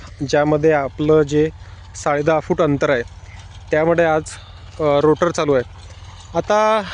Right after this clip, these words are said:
<clears throat> तुरीमध्ये रोटर करणे का गरजेचं आहे, हा एक सगळ्यात महत्त्वाचा विषय. मित्रांनो, जेव्हा आपण रोटर करतो, तर काय होते की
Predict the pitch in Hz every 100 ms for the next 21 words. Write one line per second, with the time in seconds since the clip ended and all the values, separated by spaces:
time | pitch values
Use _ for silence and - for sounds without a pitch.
0 | - - 269 226 175 196 190 196 190 185
1 | 170 185 190 175 175 180 170 147 139 139
2 | 147 165 - - - - - - 156 180
3 | - - 170 165 165 147 147 147 151 131
4 | 127 135 - - - - - - 151 185
5 | 190 196 175 185 165 202 196 165 156 190
6 | 185 175 156 180 190 - 180 190 190 175
7 | 180 185 202